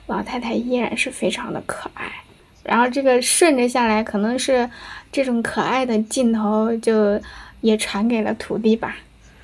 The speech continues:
传给了徒孙。<laughs> 就是他们整个这一个流派下来的演员，就都透着那股子可爱劲儿。呃，之前我还看到了王老师还是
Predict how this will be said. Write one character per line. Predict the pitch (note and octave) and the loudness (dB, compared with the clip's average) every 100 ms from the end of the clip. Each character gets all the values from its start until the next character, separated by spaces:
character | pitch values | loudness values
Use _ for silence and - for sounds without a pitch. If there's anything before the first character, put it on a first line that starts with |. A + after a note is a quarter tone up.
| - - E4+ | -20 -12 -6
传 | B3 A#3+ B3+ | -2 2 4
给 | B3 | 4
了 | A#3 | 2
徒 | A3+ A#3+ | 2 0
孙。 | A#3 B3+ A#3 D4 | 2 4 4 2
<laughs> | - - - - - - - - - A#4 | -2 -2 -4 -12 -14 -20 -20 -12 -8 -2
就 | - F4 | 6 6
是 | E4+ | 6
他 | - | 2
们 | G4 F4 | 4 4
整 | - G#3+ | 2 0
个 | G#3+ B3+ | 2 2
这 | E4+ C4+ | 2 0
一 | B3 | 4
个 | C#4+ C4+ | 4 6
流 | G#3+ G#3+ | 6 6
派 | E4 D#4 | 6 4
下 | C4+ C4+ | 4 4
来 | A3+ G#3 | 4 0
的 | A3 G#3 - - | 0 -2 -2 -6
演 | A3 - - | -4 -2 -2
员， | A3+ | 0
就 | B3+ C4+ - - | 4 2 0 2
都 | - A#4+ - | 6 6 4
透 | - G#4+ | 6 6
着 | D#4+ | 6
那 | B3 A#3+ | 4 2
股 | A3+ G#3+ | 0 0
子 | G#3 | -2
可 | - - | -6 -10
爱 | - - | -12 -12
劲 | - - | -10 -12
儿。 | - - - - - - | -12 -20 -20 -20 -20 0
呃， | C#4 C#4+ C#4+ | 2 4 2
之 | - E4+ | 2 2
前 | - B3 A#3+ B3 | 2 2 4 4
我 | A#3 | 2
还 | A#3+ A#3 A3+ | 0 0 0
看 | - - D#4 B3+ | -2 -2 0 2
到 | A#3 A3+ | 2 0
了 | - D#3+ - - - - | 0 -2 -2 -4 -6 -2
王 | G#3+ A#3+ | 0 4
老 | C#4 A3 | 4 2
师 | - A#3 | 0 -2
还 | A3+ A3+ A3+ | -2 -4 -4
是 | A#3 G#3 G3+ | -2 -2 -2